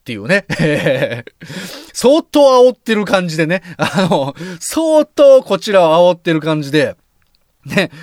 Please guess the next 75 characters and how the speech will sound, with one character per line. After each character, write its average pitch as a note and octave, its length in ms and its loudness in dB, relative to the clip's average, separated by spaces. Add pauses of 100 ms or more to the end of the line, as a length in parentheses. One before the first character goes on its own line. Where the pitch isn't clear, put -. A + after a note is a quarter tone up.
(220)
「コ - 180 -4
ー F3 60 2
ヒ G3 100 0
ー - 20 -4
シ F#3+ 80 -2
ョ A3+ 40 2
ッ - 20 -4
プ G3 100 -10
に D#3+ 80 -4
は B2+ 60 -4
も D3 160 -2
う - 20 0
も F3+ 140 0
は G3+ 80 2
や C3+ 80 0
並 F#3 280 0
ん C4 60 -6
で C#4 80 0
な B3 80 0
ん E3 60 -6
か B2+ 80 -8
い C#3 80 -4
ら A3 120 0
れ A#3+ 80 -2
な A#3+ 120 -2
い A#3 80 -2
ぜ」 E3 120 -2
っ - 40 -6
て - 160 -20
い - 20 -18
う F#2+ 80 -20
ね。 G2+ 160 -10 (260)
え A#2 560 -4 (460)
ー、 D3 60 -4
ね、 D3 100 -2
「厳 F3 160 -2
選 F3 140 -6
さ F3+ 80 0
れ D#3 80 0
た C3+ 80 -6
コ C3 100 -6
ー D3 60 0
ヒ D3+ 80 -4
ー C#3+ 40 -4
に B2 120 -6
ミ D#3 100 -4
ル G#3 100 -2
ク E3 60 -4
を D3+ 60 0
ブ C#3+ 100 -4
レ C#3+ 60 -2
ン - 20 -6
ド C3+ 60 -6
し、 A#2+ 160 -12
独 D#3+ 160 -2
自 G#3+ 160 -2
の D#3+ 100 -2
エ C#3+ 60 -4
ナ F3+ 120 2
ジ F#3 160 -6
ー E3 40 -6
ブ F3+ 80 -4
レ F#3 80 -2
ン - 20 -4
ド C#3 80 -2
を A#2+ 40 -4
チ - 100 -8
ャ F3+ 80 -2
ー D#3 60 -2
ジ」 A2+ 100 -12
っ - 20 -20
て - 220 -20
い G#2 80 -14
う - 20 -12
ね。 F#3 200 0